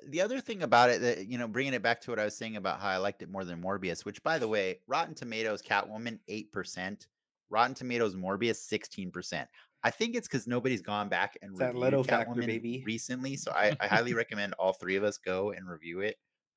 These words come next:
Speaker 3: Oh,
Speaker 1: positively and say,
Speaker 3: no.
Speaker 1: "I don't know, guys, have you watched it lately?" Um, but the thing
Speaker 3: Uh-huh.
Speaker 1: that I really liked about it versus Morbius is it actually had something to say. Um, it didn't do it well,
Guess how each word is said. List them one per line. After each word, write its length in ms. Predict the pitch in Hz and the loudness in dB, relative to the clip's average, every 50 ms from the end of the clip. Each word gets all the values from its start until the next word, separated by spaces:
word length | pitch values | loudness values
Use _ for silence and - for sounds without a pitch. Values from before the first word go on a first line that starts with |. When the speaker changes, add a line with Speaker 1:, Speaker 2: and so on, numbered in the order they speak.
| - - | -2 0
Speaker 3:
Oh, 200 | 85 87 85 101 | 2 2 2 2
Speaker 1:
positively 400 | 101 107 104 - 117 117 117 76 | 2 0 0 0 0 0 0 0
and 140 | 101 113 | -2 -4
say, 260 | - - 123 120 117 - | 2 4 6 6 4 2
Speaker 3:
no. 120 | - - _ - _ - | -4 -20 _ -12 _ 2
Speaker 1:
"I 100 | 190 202 | 2 4
don't 120 | 208 208 | 4 4
know, 160 | 208 202 170 | 2 2 4
guys, 280 | 123 120 120 123 127 - | 6 8 8 8 6 4
have 100 | 151 - | 0 -2
you 120 | 180 190 | 0 2
watched 340 | 196 196 196 196 - - 156 | 6 8 8 8 6 4 -2
it 180 | 156 131 - - | -2 -2 -2 -4
lately?" 920 | 104 104 95 92 98 104 123 139 - 151 170 170 165 170 180 175 170 160 _ _ _ _ _ _ _ _ _ _ - | -8 -6 0 2 2 2 2 0 -2 -4 -4 -2 -2 -2 -4 -4 -6 -8 _ _ _ _ _ _ _ _ _ _ 0
Um, 400 | 127 113 107 95 92 87 92 95 - 110 104 92 - - | 2 2 4 2 2 -2 -6 -10 -14 -16 -20 -12 0 6
but 220 | 143 143 143 - - | 6 6 6 6 2
the 120 | 123 131 127 | -2 -4 -4
thing 300 | 147 156 190 208 233 233 | -2 -2 -2 -2 0 0
Speaker 3:
Uh-huh. 20 | |
Speaker 1:
that 80 | 233 190 | 2 4
I 80 | 170 165 | 4 4
really 260 | 160 170 170 165 147 | 4 2 0 0 4
liked 280 | 135 139 139 135 - 151 | 6 6 6 6 4 2
about 260 | 131 127 120 123 123 | 4 6 6 6 6
it 100 | 95 90 | 4 2
versus 380 | 101 131 127 - - 120 107 | 0 -2 -2 0 -4 -4 -4
Morbius 540 | 113 110 107 107 104 110 107 95 90 - - - | -2 0 0 0 0 0 0 0 0 -2 -4 -6
is 260 | 107 104 101 98 - _ _ _ - _ _ _ - | -2 -2 -2 -2 -4 _ _ _ -20 _ _ _ -4
it 100 | - 202 | 0 2
actually 360 | 220 262 269 - - 254 240 | 2 2 2 -2 -4 -2 -2
had 320 | 170 147 156 151 156 139 - | -2 2 4 2 2 2 2
something 380 | - 151 135 123 131 135 131 107 | -2 -2 -2 -2 -4 -8 -10 -8
to 100 | 107 92 | -10 -10
say. 420 | - - - 104 - - - _ _ _ _ _ _ _ _ _ _ _ _ - | -8 -2 0 0 0 0 -2 _ _ _ _ _ _ _ _ _ _ _ _ -2
Um, 300 | 120 117 110 107 107 - _ _ - | 0 0 0 0 -2 -6 _ _ -4
it 200 | 147 143 143 - | -4 -2 0 0
didn't 320 | 180 202 214 214 160 156 | 0 0 0 -4 -6 -4
do 180 | 123 165 180 170 | -2 0 2 2
it 100 | 143 - | 2 2
well, 460 | 98 85 95 104 143 170 202 262 202 | 2 2 4 4 4 4 2 -4 -10